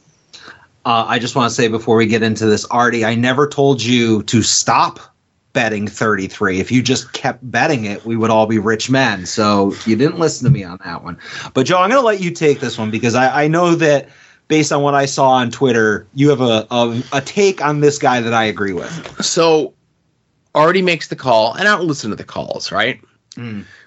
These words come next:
Speaker 2: I wait till, you know, here, and then Artie sends me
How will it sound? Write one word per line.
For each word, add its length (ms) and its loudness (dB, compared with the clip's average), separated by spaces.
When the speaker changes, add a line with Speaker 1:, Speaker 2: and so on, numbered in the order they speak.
Speaker 2:
I 100 -4
wait 240 -2
till, 220 -4
you 140 0
know, 140 0
here, 320 0
and 180 -8
then 380 -2
Artie 300 2
sends 360 -4
me 320 0